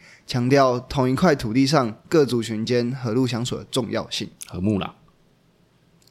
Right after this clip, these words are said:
Speaker 1: 刚刚念什么？
Speaker 2: 和睦。
Speaker 1: 和睦。
Speaker 2: 你念和睦。
Speaker 1: 和-，哦，和睦相处。哦，对哦，
Speaker 2: <laughs>
Speaker 1: 和睦相处。
Speaker 2: 嗯。
Speaker 1: 嘿，那这篇我觉得蛮有趣的，就是，呃，作者他是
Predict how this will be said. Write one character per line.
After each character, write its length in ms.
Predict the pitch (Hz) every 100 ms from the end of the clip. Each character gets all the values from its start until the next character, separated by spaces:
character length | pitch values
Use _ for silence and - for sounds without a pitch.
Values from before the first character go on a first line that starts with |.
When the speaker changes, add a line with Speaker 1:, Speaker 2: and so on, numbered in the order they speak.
| _ -
Speaker 1:
刚 100 | 110
刚 160 | 117
念 100 | 117
什 120 | 110
么？ 120 | 92 107 _
Speaker 2:
和 160 | - 98
睦。 320 | 104 110 92 -
Speaker 1:
和 100 | -
睦。 60 | 104
Speaker 2:
你 40 |
念 140 | 123 123
和 160 | 101
睦。 220 | 98 107 101 - - _ _ _ _ _ _ _ _ _ _ _ _ _ _ _
Speaker 1:
和-， 200 | - 127 143 135
哦， 60 |
和 240 | 110 143 147
睦 220 | 214 180
相 200 | 165 175
处。 160 | 175
哦， 280 | 117 - 160
对 100 | 117
哦， 160 | 117 110
Speaker 2:
<laughs> 40 | 120
Speaker 1:
和 100 | 131
睦 160 | 156
相 220 | 143 131
处。 80 | 123 - 143 - _
Speaker 2:
嗯。 320 | 98 117 120
Speaker 1:
嘿， 240 | 107 98 - - - _
那 340 | - 110 110 107
这 180 | 135
篇 560 | 135 139 135 135 135 151
我 80 | 143
觉 140 | 113
得 200 | 117 117
蛮 280 | 117 127 135
有 80 | 131
趣 240 | 117 139
的， 200 | 117 78 - _ - - _
就 140 | - 117
是， 560 | 117 120 113 110 110 - _ _ _ _ -
呃， 160 | 135
作 260 | 135 214 180
者 120 | 131
他 120 | 127
是 240 | 139 156